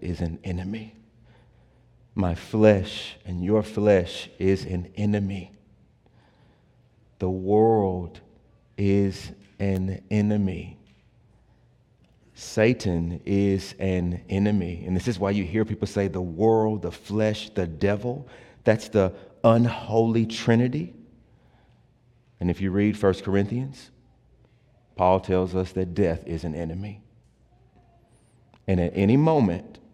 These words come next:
because we are at war, any of those enemies can come for you. At any moment, our sinful flesh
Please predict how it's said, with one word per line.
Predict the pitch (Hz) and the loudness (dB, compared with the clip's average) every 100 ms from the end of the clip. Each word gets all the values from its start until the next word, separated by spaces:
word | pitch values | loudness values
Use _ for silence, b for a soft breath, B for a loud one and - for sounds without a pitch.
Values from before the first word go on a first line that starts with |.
| _ - | _ -6
because | 101 - 107 110 | -4 4 4 4
we | 104 120 | 4 2
are | - 98 120 | 4 4 4
at | 127 117 - | 2 0 0
war, | 107 123 147 185 - - - _ _ _ _ b b b b | 2 4 4 2 -8 -20 -20 _ _ _ _ b b b b
any | 120 143 151 165 156 | 4 4 4 0 -2
of | - 120 | -2 -2
those | 104 120 123 123 120 - - | 2 4 4 0 -2 -10 -4
enemies | 104 90 92 95 90 - - _ _ _ _ _ _ | -2 0 -2 -6 -10 -16 -20 _ _ _ _ _ _
can | - 101 | -4 -4
come | - - 95 | -2 0 0
for | - | -2
you. | 92 101 110 127 _ _ _ _ _ _ _ _ _ _ b b b b b _ | -10 -10 -14 -16 _ _ _ _ _ _ _ _ _ _ b b b b b _
At | 92 - | -6 -2
any | 113 117 123 | 4 6 8
moment, | 127 123 107 98 - - - _ _ _ _ _ _ _ _ _ _ | 8 8 6 2 -4 -18 -20 _ _ _ _ _ _ _ _ _ _
our | 110 | 2
sinful | 104 - 127 120 113 | 2 4 2 4 0
flesh | 110 - 120 95 101 - | -4 2 4 4 2 -8